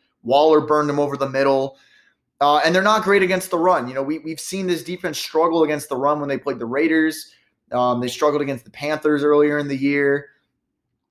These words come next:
They've given up big plays to Tampa and the Raiders and, you know, Carolina and the Saints. I mean, this secondary is susceptible.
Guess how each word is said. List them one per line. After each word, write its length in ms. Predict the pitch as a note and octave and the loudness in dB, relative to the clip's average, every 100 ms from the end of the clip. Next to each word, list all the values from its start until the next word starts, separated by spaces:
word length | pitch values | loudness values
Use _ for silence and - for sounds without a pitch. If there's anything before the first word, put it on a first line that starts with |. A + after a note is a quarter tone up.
| _ | _
They've 180 | C#3 D3 | -4 0
given 200 | D3+ D#3+ | 2 2
up 180 | C#3 A#2 | 2 2
big 180 | D#3+ D#3 | 0 0
plays 460 | D#3 D3+ D#3 D3+ | 2 2 4 0
to 100 | D3+ | -4
Tampa 580 | A2 D3+ D#3+ D#3+ D#3+ D#3 | -8 -4 -4 0 2 2
and 140 | D3 A#2+ | 0 -4
the 60 | |
Raiders 880 | A#2 C#3+ E3 D#3+ D#3+ D#3 D3+ D3+ - C3+ | -4 0 2 2 2 0 -2 -4 -10 -6
and, 500 | B2+ B2 B2 A#2 A2+ _ _ | -4 -4 -4 -8 -10 _ _
you 80 | A#2+ | -16
know, 60 | |
Carolina 920 | - B2+ G#2 A#2 D#3+ E3+ D#3+ D3+ D3+ D3 - _ _ _ _ _ - | -10 -6 -4 -2 0 0 2 2 0 -4 -16 _ _ _ _ _ -8
and 280 | B2 A#2 G#2 | -6 -8 -8
the 80 | - | -6
Saints. 800 | F#3+ F#3 F3+ F3 - - - - _ - | -2 0 0 -2 -6 -8 -10 -18 _ -4
I 60 | |
mean, 80 | E3 | 0
this 180 | G#3 G#3 | 0 0
secondary 600 | A#3 A#3 A3 G#3 G3 F3 | -2 0 2 2 4 2
is 160 | F3+ | 0
susceptible. 720 | E3 - E3 D#3+ C3 G#2+ - | -4 0 0 0 -6 -10 -12